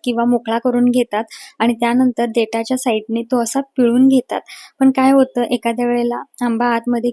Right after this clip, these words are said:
किडलेला सुद्धा असू शकतो, तर त्यामुळे आपण ती पद्धत वापरणार नाही आहोत. तर हे बघा, अशा पद्धतीनं आपण ना हा सगळा आंबा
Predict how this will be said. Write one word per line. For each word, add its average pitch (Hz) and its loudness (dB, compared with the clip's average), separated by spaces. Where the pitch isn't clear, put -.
किडलेला 226 -2
सुद्धा 247 -2
असू 240 -2
शकतो, 233 -4
तर 247 2
त्यामुळे 247 4
आपण 226 -4
ती 254 -2
पद्धत 240 -2
वापरणार 226 0
नाही 226 0
आहोत. 208 -14
तर 247 -2
हे 226 -2
बघा, 220 -4
अशा 233 -4
पद्धतीनं 233 -4
आपण 226 -6
ना 269 -2
हा 240 -4
सगळा 233 -6
आंबा 233 -4